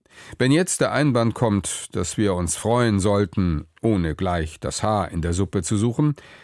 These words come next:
ist zu sagen, gerade weil Frankreich auf den Schritt stolz sein kann und muss,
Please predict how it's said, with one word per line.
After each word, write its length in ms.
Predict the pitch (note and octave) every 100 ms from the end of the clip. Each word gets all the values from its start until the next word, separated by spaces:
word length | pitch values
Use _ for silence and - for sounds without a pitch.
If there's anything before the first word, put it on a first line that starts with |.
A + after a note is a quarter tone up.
| -
ist 140 | F3 -
zu 80 |
sagen, 420 | C#3+ A2+ A2 E3+ G3 - - - - -
gerade 540 | C3 C3 F#3+ F#3+ D#3+
weil 220 | A2+ D#3 G3+
Frankreich 680 | C#3+ A#2 - E2 A#1+ -
auf 80 | E2+
den 140 | G2
Schritt 280 | F2+ - A2+
stolz 400 | - B2 D3+ F#3
sein 380 | - D#2+ A#1+ B1
kann 360 | - A2 B2 C3
und 200 | A2+ -
muss, 320 | C#3+ C3